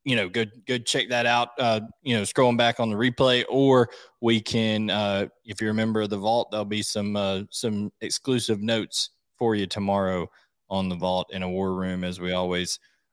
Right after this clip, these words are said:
always tend to do. Doofus Dog, who will be our first, Georgia's first twenty twenty-four O-line commit? Jed, if you have to go out on a, on a limb and say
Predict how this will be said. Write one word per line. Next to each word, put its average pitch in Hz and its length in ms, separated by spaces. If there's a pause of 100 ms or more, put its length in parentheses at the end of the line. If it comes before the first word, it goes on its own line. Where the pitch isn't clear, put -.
always 101 360
tend 101 240
to 92 80
do. 90 260 (1400)
Doofus 160 340
Dog, 127 400 (260)
who 202 180
will 185 280
be 165 320
our 135 280 (220)
first, 180 540 (240)
Georgia's 143 600 (200)
first 160 520 (200)
twenty 165 260
twenty-four 139 760
O-line 123 600 (220)
commit? 98 600
Jed, 139 280
if 120 120
you 131 60
have 131 140
to 101 80
go 143 360
out 139 200
on 131 120
a, 110 180
on 120 180
a 107 80
limb 107 480
and 95 160
say 101 320